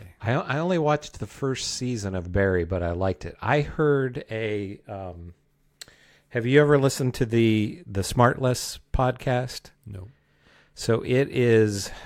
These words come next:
Speaker 1: uh, Will, is it Will Forte? Um, and,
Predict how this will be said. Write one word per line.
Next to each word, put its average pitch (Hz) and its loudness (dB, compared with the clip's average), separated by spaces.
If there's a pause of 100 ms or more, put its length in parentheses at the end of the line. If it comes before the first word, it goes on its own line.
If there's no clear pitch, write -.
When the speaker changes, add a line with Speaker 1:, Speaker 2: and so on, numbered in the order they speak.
(120)
Speaker 1:
uh, 95 -4 (1080)
Will, 127 4 (760)
is - -18
it - -8
Will 120 -6
Forte? 139 -8 (880)
Um, 95 -6 (840)
and, 98 -4